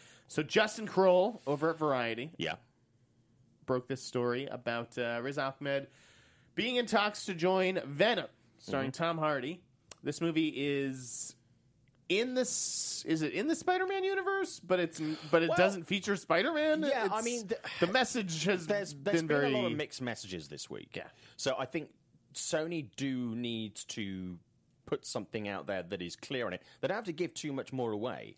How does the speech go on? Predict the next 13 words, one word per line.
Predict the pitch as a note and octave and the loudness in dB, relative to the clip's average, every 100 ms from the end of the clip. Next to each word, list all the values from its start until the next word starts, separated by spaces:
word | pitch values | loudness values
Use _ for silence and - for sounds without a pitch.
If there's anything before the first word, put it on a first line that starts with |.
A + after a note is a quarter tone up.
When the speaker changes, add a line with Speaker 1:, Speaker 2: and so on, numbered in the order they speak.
| - | -6
Speaker 1:
Right. | G2+ D#2 | -6 -2
Speaker 2:
But | A#2 | -2
I | A#2+ | -2
think | - D3 - | -2 -4 -2
they | A#2+ | -2
just | C3+ A2+ | -4 -6
have | - A2+ - | -4 -6 -6
to | A#2 G2+ F#2+ F2+ | -4 -4 -4 -4
be | A2 | -4
very | G2 G2 F#2 | -2 -2 -4
clear | - G#2+ F#2+ | -4 -2 0
on | F#2 F2+ E2 | -2 -4 -6
where | F#2 A#2 A2+ G#2+ G2 F2 | -2 0 0 0 -2 -4